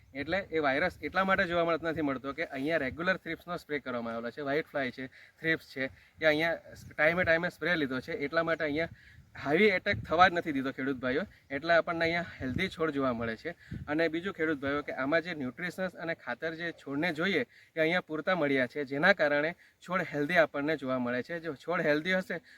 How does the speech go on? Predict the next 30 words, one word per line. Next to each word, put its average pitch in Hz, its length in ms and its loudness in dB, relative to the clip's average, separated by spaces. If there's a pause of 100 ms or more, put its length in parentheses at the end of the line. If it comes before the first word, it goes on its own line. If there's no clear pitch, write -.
(140)
તો 165 80 0
ઇન્સેક્ટ 156 480 0
પણ 190 120 -2
એમાં 156 220 2 (140)
ઓછા 175 260 2
આવે. 120 200 6
તો 123 100 -8
ખેડૂત 175 260 -2
ભાઈઓ, 185 180 -2
જ્યારે 143 280 2
આપણે, 170 220 2
આપણે 160 240 -2 (400)
મરચાંની 165 380 2
ખેતી 170 260 2
કરતા 170 240 0
હોઈએ 165 120 -2
છીએ 170 100 -10
ત્યારે 151 280 0 (300)
ખાતર 175 400 -2
છે 190 200 -6
અને 165 300 -2
સ્પ્રે 165 360 0
છે 175 140 -6
એ 175 220 -4
ટાઈમે 156 400 0
ટાઈમે 165 280 -2
તમે 156 240 -4
કરો 170 220 -6
તો 170 100 -10
તમારી 151 360 -2